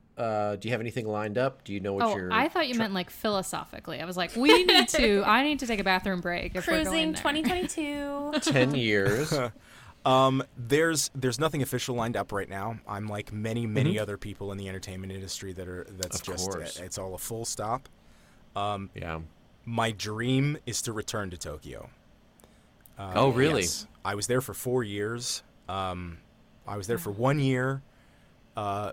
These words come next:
Speaker 4: for, so they're, the, at Big Band Beat, they're six-month contracts. So I did two contracts, then I
Speaker 1: Mm,
Speaker 4: came back
Speaker 1: mm-hmm.
Speaker 4: and was in Florida and subbed and kinda did some other things for a while. And then I went back out there for three years straight.
Speaker 2: Oh my
Speaker 4: Um,
Speaker 2: gosh, how
Speaker 4: I
Speaker 2: cool.
Speaker 4: loved it out there. I actually think,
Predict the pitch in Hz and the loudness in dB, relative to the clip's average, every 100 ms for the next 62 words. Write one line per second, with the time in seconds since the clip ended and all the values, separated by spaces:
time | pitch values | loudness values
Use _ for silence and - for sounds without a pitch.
0 | - - 104 92 - - 110 98 95 92 | -10 -12 -12 -12 -10 -6 -4 -2 -4 -6
1 | 95 95 90 104 113 113 101 95 92 87 | -6 -8 -8 -8 -8 -4 -4 -4 -8 -6
2 | 82 92 - 87 - 85 80 65 - - | -6 -6 -6 -10 -10 -12 -10 -10 -6 -6
3 | 90 87 135 131 127 120 - 123 120 - | -6 -4 -2 -2 -2 -2 0 0 0 -4
4 | 107 113 117 113 104 104 95 98 98 92 | -2 -2 -2 -2 0 0 -2 -6 -8 -8
5 | 101 98 104 98 98 98 95 87 85 - | -8 -6 -4 -2 -2 -4 -6 -6 -4 0
6 | 131 123 120 110 101 92 98 101 104 - | 2 4 2 -2 -8 -6 -8 -8 -6 -6
7 | 107 98 98 104 101 98 - 104 104 104 | -4 -6 -6 -6 -6 -6 -6 -2 0 0
8 | 101 101 - - - - 104 110 113 120 | -2 -4 -10 -20 -20 -12 -4 -2 0 2
9 | 135 135 127 - 101 90 87 - 113 107 | 2 4 2 0 -6 -8 -12 -10 -8 -4
10 | 98 92 - - 92 90 127 - - - | -4 -2 -4 -6 -6 -6 -6 -8 -14 -16
11 | - - - - - - 220 95 90 90 | -20 -20 -20 -20 -20 -14 -6 -2 -2 -2
12 | 85 87 82 - 107 90 90 92 104 110 | -4 -8 -10 -14 -12 -10 -8 -6 -6 -4
13 | 110 107 104 - 104 104 101 - 101 120 | -4 -4 -4 -6 -6 -4 -4 -4 -4 -4
14 | 127 123 104 - 104 95 - | -4 -6 -8 -8 -10 -12 -18